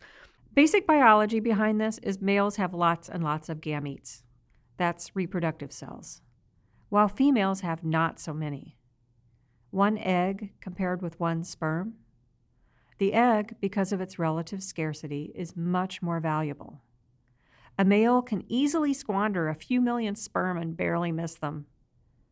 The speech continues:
But that's not true for eggs. The female possesses a finite number, and her eggs can be fertilized only at certain periods of time. So,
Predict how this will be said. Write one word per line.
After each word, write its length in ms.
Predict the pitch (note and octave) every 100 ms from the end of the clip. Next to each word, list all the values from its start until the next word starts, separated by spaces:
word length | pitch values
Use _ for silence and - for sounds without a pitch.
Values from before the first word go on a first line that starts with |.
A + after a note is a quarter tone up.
| _ _ _ _
But 140 | F#3+
that's 180 | A3 A3+
not 140 | C#4
true 180 | C4 C4
for 180 | A#3 -
eggs. 540 | F#3 E3+ D3 D#3 - - _ _ _ _ _ _ _ _ _ _ _ _ -
The 80 |
female 440 | A3 C4 D4 G#3+ G3
possesses 540 | G3 F#3+ F3 E3+ F#3+
a 40 | F#3
finite 540 | - D3+ D3+ E3 G#3
number, 460 | D#3+ C3 C3 D#3 F#3+ _ _ _ _ _ _ _ A#3
and 160 | B3+
her 160 | C4 -
eggs 240 | A#3+ B3
can 160 | - C4
be 100 | C4
fertilized 680 | B3 A#3+ B3+ F3 C#3+ D3 -
only 260 | F#3+ G3+ G3
at 120 | -
certain 320 | F#3+ F3 E3+
periods 400 | E3+ D#3 D#3 D3+
of 60 | C#3+
time. 500 | - G#3+ E3 D#3 D#3 _ _ _ _ _ _ _ _ _
So, 560 | - - E3+ D3 D#3 G3+